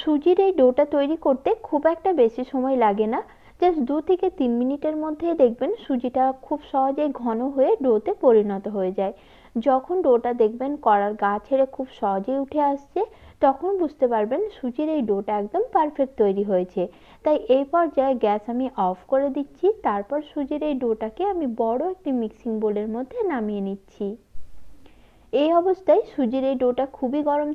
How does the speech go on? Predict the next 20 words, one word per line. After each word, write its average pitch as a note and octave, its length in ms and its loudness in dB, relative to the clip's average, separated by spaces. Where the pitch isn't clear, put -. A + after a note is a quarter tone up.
থাকে, D4+ 200 -2
তাই D4+ 220 4
হাত A3+ 180 2
দিয়ে C4+ 140 -2
মেখে A3 280 -4
নেওয়া A#3+ 160 -2
যাবে G3+ 300 0
না। D#4 60 -2
সুজির E4+ 380 0
এই F#4+ 120 4
ডোটাকে A#3+ 420 2
আমি B3 220 0
just C#4 180 -2
পাঁচ C4 180 -2
মিনিটের F4+ 440 -2
জন্য A#3 180 0
একটু D4 160 -4
ঠান্ডা A3+ 340 -2
করে F#3+ 220 0
নিচ্ছি। F#3 320 -8